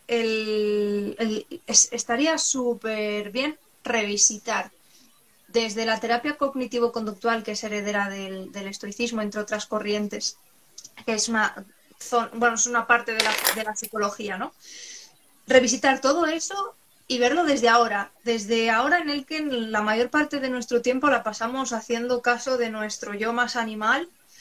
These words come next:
eh, en el que estamos totalmente condicionados a, mm, pues eso,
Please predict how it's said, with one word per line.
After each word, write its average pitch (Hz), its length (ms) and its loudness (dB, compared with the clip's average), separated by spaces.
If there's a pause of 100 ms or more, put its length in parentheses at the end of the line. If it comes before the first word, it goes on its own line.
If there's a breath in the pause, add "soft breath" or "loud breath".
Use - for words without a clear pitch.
(380)
eh, 226 400 2
en 226 100 -2
el 220 140 -4
que 233 80 -4
estamos 247 340 0
totalmente 240 500 0
condicionados 233 680 0
a, 240 400 2
mm, 202 460 -8
pues 208 180 -10
eso, 214 240 -8